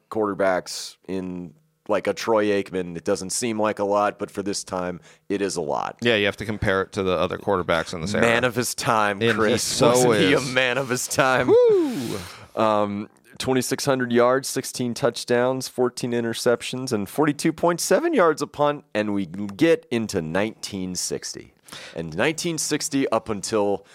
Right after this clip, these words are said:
Speaker 1: basically <laughs> twenty seventeen and Big Dick Nick Foles from the U of A stepping in, Jeff Hostetler in it like a pro.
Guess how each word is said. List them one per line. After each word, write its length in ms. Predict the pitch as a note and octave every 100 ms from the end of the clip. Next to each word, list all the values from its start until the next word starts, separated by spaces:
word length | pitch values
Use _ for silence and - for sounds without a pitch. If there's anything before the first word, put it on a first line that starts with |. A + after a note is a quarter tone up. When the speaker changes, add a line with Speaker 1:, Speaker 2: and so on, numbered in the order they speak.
| - - _ _ -
Speaker 1:
basically 640 | D#3 F#3+ - G#3 - F#3
<laughs> 120 | -
twenty 240 | D#3 D#3 D3+
seventeen 800 | - D#3 C3 C3 - C3 B2 A#2+
and 160 | F2+ E2+
Big 240 | B2 A#2
Dick 220 | A#2 A#2
Nick 200 | A2+ A2+
Foles 400 | - A2+ G#2+ G#2
from 200 | - G#2
the 80 | F#2
U 240 | G2 G#2 G#2
of 140 | F2+
A 260 | G2+ G2 F#2
stepping 640 | - - - A#2 - G2+
in, 240 | G2 F#2+ F#2
Jeff 300 | F#2 F#2+ -
Hostetler 880 | F2 F#2 - - - F#2+ F2+ F#2 F#2
in 80 | F2+
it 140 | F#2
like 240 | F2+ F#2+
a 80 | F#2
pro. 540 | - - G#2+ G2+ G2+